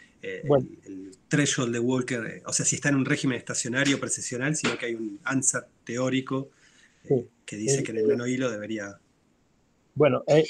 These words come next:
Speaker 2: otros estudios también teóricos han demostrado, bueno, o han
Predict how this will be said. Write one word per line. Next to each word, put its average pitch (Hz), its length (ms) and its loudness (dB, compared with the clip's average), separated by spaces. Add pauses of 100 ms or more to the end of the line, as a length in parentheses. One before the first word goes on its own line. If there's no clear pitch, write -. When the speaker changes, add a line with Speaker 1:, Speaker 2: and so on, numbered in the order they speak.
Speaker 2:
otros 185 400 10
estudios 175 720 8
también 151 360 4
teóricos 165 560 8 (320)
han 143 220 4
demostrado, 156 880 6 (260)
bueno, 127 240 2
o 113 140 0
han 113 300 -2